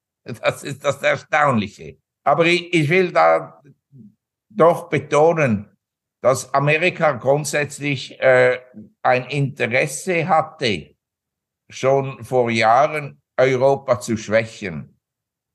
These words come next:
Und dass Europa so ein, äh, Vasallenstaat der Vereinigten Staaten wird und nicht etwas, äh, eine, äh, wirtschaftliche Verbindung,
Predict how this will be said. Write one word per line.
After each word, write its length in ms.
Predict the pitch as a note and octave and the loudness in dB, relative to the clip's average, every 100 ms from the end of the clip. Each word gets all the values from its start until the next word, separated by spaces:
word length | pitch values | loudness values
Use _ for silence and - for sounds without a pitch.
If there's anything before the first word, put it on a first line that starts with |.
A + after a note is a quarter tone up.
| A#2+ | -4
Und 320 | B2 B2+ - | -4 -4 0
dass 200 | C3+ C#3 | 0 2
Europa 640 | C3 A#2+ B2+ D3 D3+ D#3 | 2 2 2 2 0 -2
so 440 | B2 B2+ B2 C3 B2 | 0 0 0 0 -2
ein, 380 | A2+ A2+ G#2+ - _ | -2 0 -4 -8 _
äh, 300 | D#2 G#2+ A2 | -6 -2 0
Vasallenstaat 1500 | G2+ A#2+ - A#2+ C3+ D3+ D3+ C#3+ - - C3 C3 C#3 C#3 - - | 2 0 0 0 0 -4 -8 -8 -8 0 4 4 2 -2 -14 -8
der 180 | - A2 | 0 0
Vereinigten 800 | A2 A2 G#2+ A#2+ A#2+ G#2+ - G#2 | 0 -4 0 0 -2 -10 -10 -10
Staaten 680 | G2+ - G#2+ B2 B2 C3+ B2+ | -6 2 4 4 2 -4 -2
wird 380 | A#2+ G2 D#2+ - _ _ _ _ _ _ _ | 0 2 0 -6 _ _ _ _ _ _ _
und 240 | A#2+ B2 | 0 0
nicht 400 | C3 E3 - - | 0 -4 -4 -8
etwas, 640 | - C3 G#2+ C3+ C3+ - - _ _ _ _ | -4 -4 -2 0 0 -2 -14 _ _ _ _
äh, 140 | - F#2 - | -8 -6 -2
eine, 640 | A#2+ A#2+ B2 A#2+ A2+ A2+ - _ | 0 0 0 -2 -2 -6 -14 _
äh, 340 | B1 B1 B1+ G#1+ | -16 -14 -16 -16
wirtschaftliche 1200 | G#2 A2 C#3+ D3+ - C#3+ C#3 - C3+ B2+ A#2+ A#2+ | -8 -2 0 -2 -2 -2 -2 -8 -8 -8 -6 -6
Verbindung, 1040 | A#2+ G#2 A#2 C3 C#3+ C#3+ D3+ C#3+ A2+ - | -4 -4 -2 -2 -4 -2 -2 -2 -6 -10